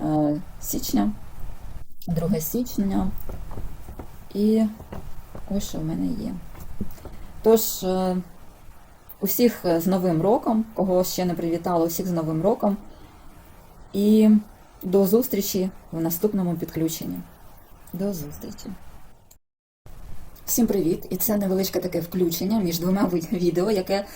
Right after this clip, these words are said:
перше я записала, е, другого січня і друге, яке я записала сьогодні, десятого січня.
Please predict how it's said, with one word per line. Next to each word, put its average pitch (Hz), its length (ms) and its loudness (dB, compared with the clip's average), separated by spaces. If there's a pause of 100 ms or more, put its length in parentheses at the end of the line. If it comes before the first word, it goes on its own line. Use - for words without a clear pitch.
(120)
перше - 280 4
я 180 80 4
записала, 175 540 2 (280)
е, 165 260 2 (160)
другого 180 520 0
січня 240 540 0
і 175 200 2
друге, 185 280 2
яке 160 220 0
я 160 80 2
записала 160 420 -2
сьогодні, 170 540 0 (140)
десятого 165 560 0
січня. 254 420 0